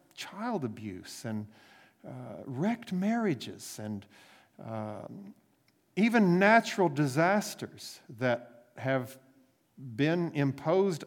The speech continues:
on the world as a result of sin. That we look at this and we think, "This is not the way that it's supposed to be," and it makes me sad.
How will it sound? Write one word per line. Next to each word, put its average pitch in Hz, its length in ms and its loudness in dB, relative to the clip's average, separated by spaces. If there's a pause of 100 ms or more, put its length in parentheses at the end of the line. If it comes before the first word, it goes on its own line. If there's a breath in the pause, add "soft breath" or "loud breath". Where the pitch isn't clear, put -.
(120)
on 208 260 6
the 208 80 2
world 110 540 -4 (560 soft breath)
as 139 280 4
a 151 60 2
result 127 540 2
of 131 120 -4
sin. 185 420 -4 (840 soft breath)
That 131 100 -8
we 135 100 0
look 202 200 0
at 214 120 -10
this 196 320 0
and 139 120 -2
we 135 100 0
think, 135 320 -2 (600)
"This 269 280 -4
is 247 160 -2
not 202 480 2
the 214 80 2
way 175 300 4
that 180 140 2
it's 156 120 -2
supposed - 540 -6
to 156 60 -6
be," 214 360 -4
and 135 100 0
it 143 60 -4
makes 160 300 -2
me 165 100 0
sad. 226 480 -4